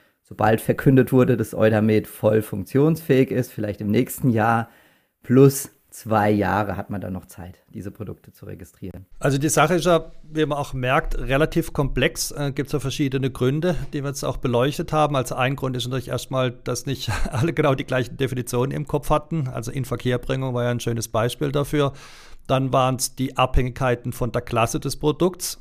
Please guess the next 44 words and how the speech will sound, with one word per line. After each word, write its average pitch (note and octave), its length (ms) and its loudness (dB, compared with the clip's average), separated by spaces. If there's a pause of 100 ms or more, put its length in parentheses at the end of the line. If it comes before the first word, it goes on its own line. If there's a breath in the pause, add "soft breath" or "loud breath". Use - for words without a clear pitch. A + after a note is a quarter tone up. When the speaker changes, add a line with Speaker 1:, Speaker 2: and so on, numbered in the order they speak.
Speaker 2:
Das A#2+ 180 -6
hat B2 140 -2
sich C#3+ 180 -6
nochmal C3+ 200 -2
unterteilt, B2+ 640 2
Klasse A#2+ 340 0
vor A#2+ 420 2
M D3+ 200 -2
D D#3 80 2
R D3 400 0
und B2 180 -2
dann A#2 240 -4
mit B2+ 220 -2
M D3 240 -2
D E3+ 80 2
R. E3 320 2 (580 soft breath)
Dann C#3 220 2
kam C3+ 240 2
hinzu C3+ 320 -2
quasi C3 320 -2
die C3 100 -4
ganzen C3 380 0
Sonderfälle. C#3 800 0
Ist C3+ 220 -6
das B2 120 -10
Zertifikat A#2 640 -4
abgelaufen? C#3 640 0
Falls B2+ 320 -4 (100)
ja, A2+ 280 0
wann A#2+ 240 0
ist D#3 160 -2
es D3+ 120 -4
abgelaufen? D#3 800 2 (280 loud breath)
<laughs> - 280 -16
Habe C3 220 4
ich - 80 -2
einen C3+ 80 -6
Antrag C#3+ 380 0
gestellt? D#3+ 540 0
Ist C#3 220 -6
der C3 80 -4
genehmigt C3 460 -2
worden? C#3+ 260 0
Also B2 220 -2